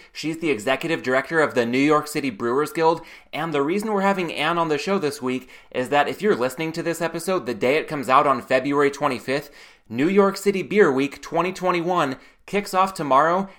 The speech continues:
and it runs from February twenty-sixth through March seventh. During times like these, it's gonna be a different kind of beer week,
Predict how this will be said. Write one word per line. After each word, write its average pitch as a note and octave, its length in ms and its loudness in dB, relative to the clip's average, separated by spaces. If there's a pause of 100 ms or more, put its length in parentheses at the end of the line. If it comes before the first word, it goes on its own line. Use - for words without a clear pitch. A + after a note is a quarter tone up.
(100)
and C#3 100 -2
it C3+ 100 -2
runs C#3+ 340 2
from A#2+ 260 -4
February E3 480 2
twenty-sixth E3 760 -6 (200)
through D#3+ 260 0
March C3 320 6
seventh. A#2+ 400 0 (480)
During D3+ 320 2
times F3+ 320 -2
like E3+ 240 0
these, F3+ 300 -4
it's - 180 -6
gonna E3+ 240 -2
be F#3+ 140 0
a E3+ 80 2
different F3+ 400 0
kind G3+ 260 2
of A#2+ 160 -2
beer C3 240 6
week, C#3 320 2